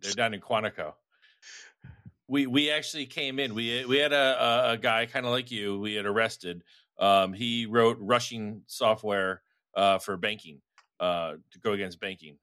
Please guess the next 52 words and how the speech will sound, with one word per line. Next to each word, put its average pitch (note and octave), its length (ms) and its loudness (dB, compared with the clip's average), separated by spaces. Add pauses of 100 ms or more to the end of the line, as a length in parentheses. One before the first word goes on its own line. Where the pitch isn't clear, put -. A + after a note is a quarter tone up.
(160)
Um, F2 360 -6 (100)
and A2 220 -4
we A2 100 -4
brought B2 260 2
the C3 60 -8
B C3 180 -2
A B2+ 40 -2
U A#2+ 220 -4
unit A2+ 400 -4
in. G#2+ 280 -6 (340)
Uh, G#2+ 160 2
we D#3+ 120 4
had F#3+ 160 2
this F3 120 -10
guy D3+ 180 0
in C3+ 360 -4
New B2+ 80 -2
York C3 160 0
City B2+ 280 -6
for B2 160 0
over A2 180 2
a G2+ 40 0
year, A2 340 -6 (340)
um, G2 220 2
living G#2+ 280 -2
in G2 200 -6
different G2+ 280 -6
places G#2 580 -4
and F2 220 -14
all G2+ 200 0
that. G#2 240 2 (360)
And G#2+ 100 -4
we B2+ 120 4
brought B2+ 260 6
B B2 160 -2
A B2+ 40 -2
U B2+ 200 -2
in, C3+ 160 2
and A2 160 -4
they B2 80 2
said A#2+ 240 -6 (220)
they C3+ 100 -6
can't C3+ 240 -8
do C3+ 100 0
anything. G#2+ 300 -6
They A#2 120 -6
spent, D3 280 -2
like, A#2+ 140 -2
a A2 80 2
month B2 260 -2
with F3+ 140 -8
him. D2 100 -14